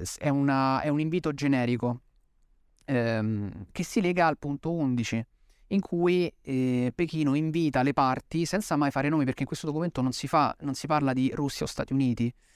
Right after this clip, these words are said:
sono inviti generali. Ehm, c'è un invito a preservare la stabilità delle filiere produttive. Ancora una volta, qui l'interesse cinese è quello di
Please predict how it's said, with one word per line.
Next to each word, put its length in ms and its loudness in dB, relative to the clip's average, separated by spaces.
sono 220 -2
inviti 360 0
generali. 640 2
Ehm, 520 0
c'è 140 -4
un 80 4
invito 380 4
a 180 2
preservare 540 0
la 80 0
stabilità 460 -2
delle 180 2
filiere 260 2
produttive. 580 -2
Ancora 400 0
una 100 2
volta, 360 2
qui 320 0
l'interesse 480 -2
cinese 320 0
è 280 0
quello 240 2
di 260 0